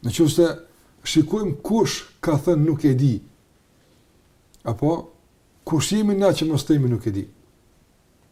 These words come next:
Muhamedi sallallahu alaihi wasallam ka dhënë përgjigje nga ne që nuk e di.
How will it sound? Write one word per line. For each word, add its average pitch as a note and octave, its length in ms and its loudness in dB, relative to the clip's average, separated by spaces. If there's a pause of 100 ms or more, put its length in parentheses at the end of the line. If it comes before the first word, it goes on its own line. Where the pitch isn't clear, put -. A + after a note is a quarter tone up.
(2250)
Muhamedi E3 500 2
sallallahu F3 300 4
alaihi D3+ 60 0
wasallam G3+ 180 0
ka F#3 220 0
dhënë F#3 340 0
përgjigje F#3 260 2
nga F#3 140 4
ne D#3+ 80 2
që D#3+ 100 -2
nuk D3 140 -2
e D3 80 6
di. C3 120 0